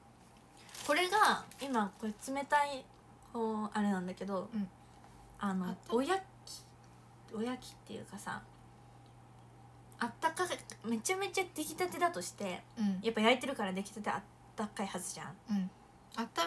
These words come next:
Speaker 2: めても美味しいですよ」って書いてあった。
Speaker 1: あ、本当に？
Speaker 2: うん。
Speaker 1: 温め、温める、温めたかったね。でも冷たくても美味しいよね。
Speaker 2: うん。
Speaker 1: でもあったかい方が、こう、味が想像しやすいかも。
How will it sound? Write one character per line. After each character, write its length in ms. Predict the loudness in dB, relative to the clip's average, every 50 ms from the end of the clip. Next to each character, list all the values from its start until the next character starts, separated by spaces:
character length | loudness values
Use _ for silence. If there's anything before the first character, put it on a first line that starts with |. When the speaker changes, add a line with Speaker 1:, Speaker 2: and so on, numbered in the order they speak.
| 0 0
Speaker 2:
め 40 | 0
て 100 | 0 0
も 180 | 0 0 0 0 0
美 60 | 0
味 80 | 0 -2
し 100 | -6 -8
い 40 | -10
で 80 | -10
す 100 | -10 -8
よ」 80 | -8 -10
っ 20 | -8
て 80 | -8 -10
書 60 | -12
い 40 | -12
て 80 | -12 -16
あ 40 | -18
っ 20 | -18 -20 -20 -20 -20 -20 -10 -4
た。 60 | -2 -2
Speaker 1:
あ、 40 |
本 100 | -2 -2
当 80 | -4 -8
に？ 60 | -10 -12 -14 -16 -12 -6 -2
Speaker 2:
う 40 | 0
ん。 20 |
Speaker 1:
温 420 | 0 -2 -2 -8 -14 -14 -14 -12
め、 60 | -12 -12
温 600 | -14 -16 -20 -20 -20 -20 -20 -18 -12 -10 -8 -8
め 60 | -8
る、 40 | -10 -12 -20 -20 -20 -20 -20 -20 -20 -18 -14 -12
温 60 | -10
め 60 | -10 -10
た 80 | -10
か 80 | -12 -12
っ 40 | -12
た 120 | -12 -10
ね。 160 | -10 -10 -10 -12 -16 -20 -20 -20 -12 -8
で 60 | -6 -4
も 40 |
冷 180 | -4 -4 -4 -2
た 100 | 0 0
く 80 | 2 2
て 100 | 2 2
も 100 | 4 2
美 60 | 2
味 80 | 0
し 40 | -2 -6
い 0 |
よ 60 | -10 -10
ね。 140 | -10 -10 -10 -8 -6 -6 -6 -6 -10 -18 -20 -20 -20 -20 -20 -20 -20 -20 -20 -20 -20 -20 -20 -20 -20 -20 -20 -12 -4 -2
Speaker 2:
う 40 |
ん。 20 | -2
Speaker 1:
で 40 | 0
も 80 | 0 -2
あ 40 | -2
っ 20 | -2 0
た 100 | 0 6
か 40 | 10 10 12 10 10
い 40 |
方 200 | 8 6 6 6
が、 320 | 6 6 6 6 6 4 2 -4 -12 -20 -20 -20 -20 -20 -20 -4
こ 280 | 0 0 2 2 0 -6 -10 -14 -20 -20 -20 -20 -20 -20 -20 -8 0 2
う、 40 |
味 200 | 2 2 2 2
が 180 | 2 2 2 2
想 240 | 2 0 0 2 2
像 220 | 2 2 2 0
し 120 | 0 0 0
や 100 | 0 0
す 160 | 0 -2 -2
い 80 | -2 -2
か 140 | -4 -8
も。 60 | -10